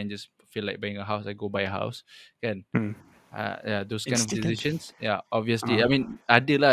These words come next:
Speaker 1: dia punya parts where, okay, you can, uh, decide,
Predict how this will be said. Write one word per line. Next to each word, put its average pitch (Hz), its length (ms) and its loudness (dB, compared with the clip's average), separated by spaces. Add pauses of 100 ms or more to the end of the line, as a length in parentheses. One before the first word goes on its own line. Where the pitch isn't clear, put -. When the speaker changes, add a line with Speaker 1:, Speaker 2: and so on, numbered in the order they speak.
Speaker 1:
dia 117 80 0
punya 117 180 -4
parts - 300 0
where, 110 160 -2 (340)
okay, 98 380 -8
you 113 180 -4
can, 110 400 0 (880)
uh, - 160 -18
decide, 135 540 -2